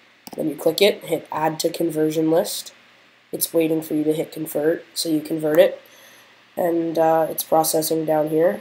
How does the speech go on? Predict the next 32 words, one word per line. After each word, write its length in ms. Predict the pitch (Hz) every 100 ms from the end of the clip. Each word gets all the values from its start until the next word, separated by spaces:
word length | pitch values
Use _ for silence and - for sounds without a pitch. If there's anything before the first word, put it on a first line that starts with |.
| 175
as 100 | 156
you 60 | 147
can 140 | -
see. 340 | - 165 220 - - _ _ _ _ _ 165
I'll 60 |
be 80 | 190
back 200 | 196 190
when 60 | 180
that's 200 | 160 143
done 100 | -
converting. 380 | 151 - - - _ _ _ _ - - - _ _ _ _ _ _ _ _ _ _ _ _ _
Hey 120 | - 214
guys, 300 | 196 190 -
I'm 120 | 196 185
back, 360 | 175 170 - 185
and 120 | 175
as 140 | 180
you 60 | 185
can 100 | 185
see, 400 | - 190 185 180
it's 240 | 175 -
completed 540 | - 180 - 185 170 180
over 180 | 170 165
here. 300 | 160 151 - - - - -
So 320 | - 180 170
the 120 | 180
next 260 | 202 208 -
step 300 | 196 185 196
in 200 | 175 170
this 260 | 170 -
very, 600 | - 180 180 170 170 156 -
um, 400 | 170 170 165 165